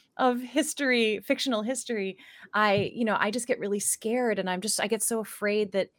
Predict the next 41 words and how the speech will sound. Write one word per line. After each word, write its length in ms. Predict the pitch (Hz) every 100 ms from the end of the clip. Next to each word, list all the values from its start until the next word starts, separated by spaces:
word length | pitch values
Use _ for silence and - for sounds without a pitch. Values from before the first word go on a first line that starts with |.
| _ _ -
if 160 | 202
I 100 | 202
run 300 | 196 196 214
something 380 | 214 220 190 185
in 100 | 175
a 120 | 170 -
preset 920 | - - 208 196 196 190 - 196 175 -
world 500 | 165 208 233 208 -
that 80 | 185
I'm 100 | 180
gonna 160 | 180
mess 260 | 180 175 175
it 80 | 185
up 220 | 233 233
or 80 | 165
I'm 80 | 165
gonna 120 | 165
say 180 | - 185
something 320 | 185 165 170
that 120 | 170
won't 240 | 175 180 - _ -
jive 500 | 170 165 180 175 165
with, 300 | 170 - - - - - -
you 80 | 196
know, 80 |
something 340 | 175 180 175 180
down 220 | 170 170
the 80 | 165
line. 400 | 185 220 208 185
So 200 | - 196
I've, 220 | 208 220 -
I've 260 | 226 247 - -
pretty 340 | - 285 302
much 220 | 269 -
primarily 600 | - 202 180 180 185 175
written 260 | 160 170 180
my 160 | 180 170
own 160 | 180
worlds 360 | 202 240 269 240
just 240 | 190 -
because 360 | 196 - 175